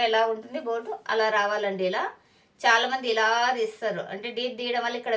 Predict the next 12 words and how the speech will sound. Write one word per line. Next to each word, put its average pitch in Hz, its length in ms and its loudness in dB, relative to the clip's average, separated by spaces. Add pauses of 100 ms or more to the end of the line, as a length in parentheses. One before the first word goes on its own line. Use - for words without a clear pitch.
వెడల్పు 226 400 0 (320)
తీసి 226 300 -6 (260)
లోతు 226 220 -4 (100)
తీసామంటే 226 520 -6
ఇక్కడ 262 140 -4 (120)
మనకి 240 200 -6 (100)
లూజ్ 277 260 -4
వచ్చేస్తుంది 196 580 -6
ఫ్రంట్ 185 320 -6
నెక్. 180 180 -12 (760)
కాబట్టి 214 420 0
ఇలా 196 140 0